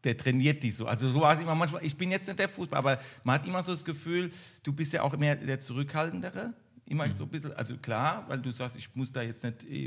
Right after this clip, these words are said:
Speaker 1: äh, immer mit Punkt stehen oder irgendwas. Aber ich glaub, das war auch der,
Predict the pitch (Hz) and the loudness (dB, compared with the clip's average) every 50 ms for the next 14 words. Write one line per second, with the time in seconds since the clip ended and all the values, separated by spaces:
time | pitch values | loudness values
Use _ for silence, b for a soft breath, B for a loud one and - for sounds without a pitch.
0 | 123 - - 123 117 117 113 117 104 110 110 120 113 110 107 107 107 - - 123 | -6 -6 -6 -4 -4 -4 -4 -6 -6 -6 -4 -2 -2 0 -2 -2 -4 -6 -8 -8
1 | 123 120 117 - - - 127 131 143 147 139 131 117 113 113 110 117 110 120 139 | -8 -8 -8 -8 -6 -4 -2 -2 -2 -2 -4 -4 -4 -6 -6 -6 -4 -4 -4 -4
2 | 151 143 B B B B B B B B B B B B B B 139 120 135 139 | -4 -6 B B B B B B B B B B B B B B 2 2 4 4
3 | 139 151 147 147 - - - 180 190 196 - - 180 180 175 180 165 160 - - | 4 4 2 2 0 2 4 6 6 6 4 2 2 2 2 2 0 0 -2 -4
4 | 165 156 151 - | -2 -2 -2 -2